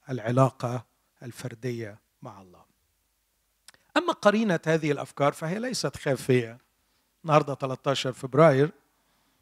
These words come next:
وبكرة أربعتاشر فبراير. خليني أحكي لكم حاجة بسيطة عن موضوع أربعتاشر فبراير.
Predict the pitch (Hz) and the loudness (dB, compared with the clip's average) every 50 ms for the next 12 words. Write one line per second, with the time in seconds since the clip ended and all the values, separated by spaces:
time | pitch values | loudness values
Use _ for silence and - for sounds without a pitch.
0 | _ _ _ _ _ - 185 170 240 - - 147 143 131 123 135 131 127 - 139 | _ _ _ _ _ 2 6 8 8 10 10 8 8 6 4 0 -4 -2 0 0
1 | 135 120 - 131 120 - - 127 110 113 110 98 95 95 - _ - - 196 240 | 0 0 -2 -6 -8 -10 -10 -14 -14 -14 -14 -16 -18 -20 -20 _ -8 -4 -2 0
2 | 311 330 262 - - - 214 214 202 - 165 - - 175 165 180 160 156 143 - | 0 0 -2 -2 -4 0 -2 -2 -2 -2 -6 -2 0 0 0 0 -4 -4 -4 -4
3 | - 151 139 - 139 135 131 135 139 139 135 131 143 135 135 123 120 127 117 113 | -2 -4 -2 -2 -2 -4 -4 -4 -6 -8 -8 -4 -2 -2 -2 -4 -6 -10 -10 -6
4 | - 139 123 - - 123 - - 135 113 107 117 107 101 98 101 | -2 -2 -2 -2 -4 -10 -12 -14 -20 -20 -16 -16 -16 -16 -16 -18